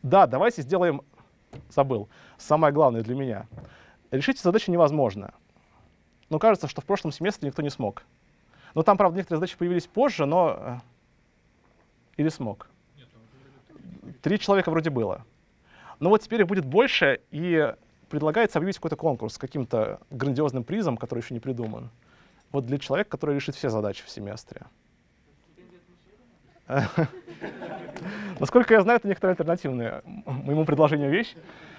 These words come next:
А, вот то, что я предлагаю, сделать очень сложно. Э, на это придётся потратить много времени, и много, э, много усилий, и много чему научиться. Но вот если кто-то, э, попробует решить всё, то будет здорово.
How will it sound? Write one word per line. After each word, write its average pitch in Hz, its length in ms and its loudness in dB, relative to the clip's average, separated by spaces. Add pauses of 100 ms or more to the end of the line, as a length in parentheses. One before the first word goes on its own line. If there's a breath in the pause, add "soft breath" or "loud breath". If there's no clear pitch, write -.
(160 loud breath)
А, 131 440 2 (280)
вот 165 140 0 (260)
то, 190 100 4
что - 160 -4
я 175 80 4
предлагаю, 175 380 2
сделать 170 320 0
очень 151 260 -2
сложно. 104 760 -8 (140)
Э, 117 280 -2 (100)
на 156 60 0
это 160 140 -2
придётся 143 400 -2
потратить 147 340 -2
много 139 220 -2
времени, 151 520 -2
и 127 40 -4
много, 127 600 -2 (260)
э, 113 240 -4
много 135 280 -2
усилий, 156 460 -2
и 127 40 -2
много 165 220 0
чему 160 240 -2
научиться. 131 600 -4
Но 117 120 -6
вот 135 220 -4
если 143 320 -8
кто-то, 151 320 -4
э, 104 200 -16
попробует 135 440 0
решить 127 220 -10
всё, 220 200 -2
то 151 100 -4
будет 135 220 -4
здорово. 117 300 -4